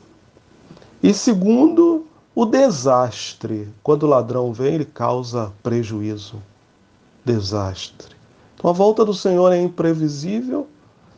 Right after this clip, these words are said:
e será desastrosa para aqueles que não creem nele, que não confiam nele. Na seguir, o apóstolo fala que os céus passarão com gran-, grande estrondo, os elementos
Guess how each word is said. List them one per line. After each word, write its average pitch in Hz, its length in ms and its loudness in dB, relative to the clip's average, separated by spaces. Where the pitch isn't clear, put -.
e 151 100 2
será 143 320 4
desastrosa 151 960 0
para 139 220 0
aqueles 135 520 -4
que - 140 -8
não 127 240 -4
creem 120 380 -4
nele, 104 400 -6
que 127 140 -2
não 127 160 2
confiam 127 640 0
nele. 104 420 -4
Na 175 200 2
seguir, 208 520 0
o - 100 0
apóstolo 170 540 0
fala 180 500 2
que 165 800 -4
os 120 120 -10
céus 143 260 0
passarão 135 540 0
com 127 200 -6
gran-, 131 300 -4
grande 143 460 0
estrondo, 139 720 0
os 113 100 -8
elementos 135 960 -2